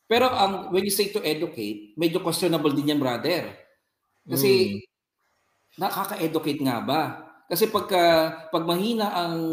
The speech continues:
Speaker 1: ah, ar-, ah, ang ratings, kahit nakaka-educate siya, yun na nga lang, ano, bro, yung word, word expose, imagine mo, tinanggal yun. Kasi ma-, ma-,
Speaker 2: Hmm.
Speaker 1: mahina daw ang rating.
Speaker 2: Hmm.
Speaker 1: Yun ang reason bakit nawala yung,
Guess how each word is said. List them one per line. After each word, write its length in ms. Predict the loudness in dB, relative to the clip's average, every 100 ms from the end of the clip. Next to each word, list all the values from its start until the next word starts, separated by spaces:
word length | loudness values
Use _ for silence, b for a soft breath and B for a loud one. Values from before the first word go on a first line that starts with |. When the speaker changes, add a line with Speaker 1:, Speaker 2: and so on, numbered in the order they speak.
| -2
Speaker 1:
ah, 520 | 0 0 -2 -2 -6 -8 -14 -4
ar-, 280 | -2 -2 -2
ah, 300 | -4 -4 -6 -8
ang 160 | -4 2
ratings, 800 | 2 0 -4 -6 -6 -8 -10 _ _
kahit 240 | -2 0 0
nakaka-educate 760 | -2 -2 -2 0 0 0 -2
siya, 260 | -4 -8 -10 -14 _ _ _ _ _
yun 160 | 2 2
na 80 |
nga 120 | 4 6
lang, 160 | 6 4
ano, 240 | 2 0
bro, 240 | 0 2
yung 120 | 2 4
word, 200 | 2 0 -6
word 240 | -2 0 0
expose, 560 | -4 -4 -4 -6 -6
imagine 400 | -6 -6 -6 -8
mo, 160 | -8 -8
tinanggal 480 | -10 -12 -14 -16 -18
yun. 320 | -14 -14 -14 _ _ _
Kasi 240 | -2 2
ma-, 220 | 2 2 0
ma-, 180 | 0
Speaker 2:
Hmm. 240 | 0 0 0
Speaker 1:
mahina 320 | 0 0 0
daw 160 | -4 -4
ang 80 |
rating. 640 | -4 -8 -8 -2 -2 -2 -6 _ _ _ _ _ _ _ -4
Speaker 2:
Hmm. 560 | -2 0 0 -2 -4
Speaker 1:
Yun 160 | -4 0
ang 80 | 2
reason 300 | 2 0 2
bakit 240 | 2 2
nawala 400 | 0 2 2 2
yung, 160 | 0 -6